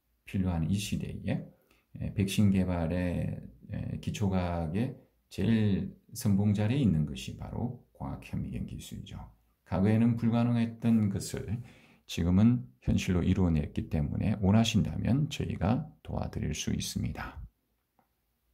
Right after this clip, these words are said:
네. 꿈을 현실로 만들어가는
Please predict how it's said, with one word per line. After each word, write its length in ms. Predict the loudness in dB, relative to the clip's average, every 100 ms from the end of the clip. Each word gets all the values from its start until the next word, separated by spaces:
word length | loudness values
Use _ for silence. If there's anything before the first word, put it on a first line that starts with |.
| _ _ _ _ _ _ _ _ _ _
네. 340 | -18 -18 -20 _ _ _ _ _ _ _ _ _ _ _ _ _ _ _ _ _ _ _ _ _ _ _ 2
꿈을 320 | 6 8 6
현실로 400 | 4 2 2 2
만들어가는 1040 | 2 0 -2 -4 -6 -6 -4 -2 -4